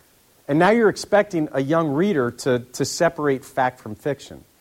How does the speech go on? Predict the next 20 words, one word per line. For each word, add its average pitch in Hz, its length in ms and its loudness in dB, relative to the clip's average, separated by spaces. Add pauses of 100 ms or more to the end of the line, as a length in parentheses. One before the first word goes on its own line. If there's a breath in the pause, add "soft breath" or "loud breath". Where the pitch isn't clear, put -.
(320 soft breath)
And 160 100 2
it's 165 140 -2
really 240 320 2
difficult 185 540 -4
to 151 60 -8
do. 311 420 -10 (680)
If - 60 -10
you 175 80 0
think 208 240 0
about 143 520 4 (880)
a 135 80 -4
nuclear 175 520 0
Soviet 156 440 -4
Union 131 560 -4 (400 soft breath)
and 135 200 -2
the 131 220 4
quote-unquote 139 680 -4
loss 143 400 0
of 151 140 -6
China 123 540 -6